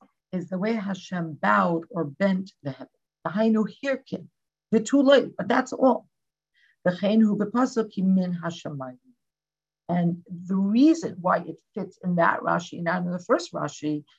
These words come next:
is again because in that second instance, in Parak Chaf, where it says, "Ki Min Hashamayim," from the heavens, "Sukim Elu Einam Midabrim Al Yerida Kematza Al Hamita."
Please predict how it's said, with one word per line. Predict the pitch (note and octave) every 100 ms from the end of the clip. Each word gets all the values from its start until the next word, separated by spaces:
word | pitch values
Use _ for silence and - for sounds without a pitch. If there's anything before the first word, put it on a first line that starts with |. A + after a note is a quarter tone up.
| _ -
is | F3
again | G3 B3 D4+ F3
because | - F#3 - F3 F3 E3+ _ _ -
in | C4
that | A#3 A3 G#3+
second | - A3 A3 G3+ F3 - _ _ _ _
instance, | A#3+ C4 - - - - - _ _ _
in | F#3 F3+
Parak | F#3+ F3+ F3+ -
Chaf, | B3+ G#3+ -
where | F3
it |
says, | F3 G3
"Ki | - F#3
Min | F#3+ A3+
Hashamayim," | G#3 F3+ E3+ G#3+ G3 E3 -
from | F#3+ G3+
the | F3+
heavens, | F3 G#3 E3+ D3+ E3 - _ _ _ _
"Sukim | - C4+ C4+ A3+ G3 -
Elu | A3 A3+ G3+ E3+ E3+ - -
Einam | A3+ C4 B3+ B3+ A3+
Midabrim | G3+ - G3+ G#3+ G#3+ G3 -
Al | G3 F#3
Yerida | F3+ F3+ G#3+ G3+ G#3 G#3
Kematza | - E3 F3 G3+ G#3 - - -
Al | F3 F3 F3 F3+
Hamita." | F3 E3 E3+ A3 G#3+ - -